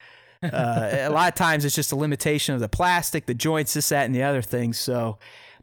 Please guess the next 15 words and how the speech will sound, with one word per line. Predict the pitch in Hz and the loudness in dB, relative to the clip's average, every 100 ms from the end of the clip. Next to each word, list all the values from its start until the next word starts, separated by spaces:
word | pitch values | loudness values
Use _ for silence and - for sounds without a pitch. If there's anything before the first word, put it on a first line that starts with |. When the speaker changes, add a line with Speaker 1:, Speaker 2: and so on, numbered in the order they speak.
| - | -6
Speaker 1:
I | 220 247 | 0 2
don't | 160 156 | 2 2
know, | 180 | 0
it's | - | 0
just, | 208 - | -2 -2
it's | 156 | -2
just | 190 - | -2 0
a | 190 | -2
great | 131 131 151 156 | 0 0 0 -2
scene. | - - 156 196 135 98 - | -2 0 0 -2 -4 -6 -6
I | 135 | -4
mean, | 135 135 | 0 0
i-, | 135 | 0
i-, | 139 113 127 120 - 131 | -2 -2 -2 -2 -2 -2
it's, | - - - | -2 -6 -8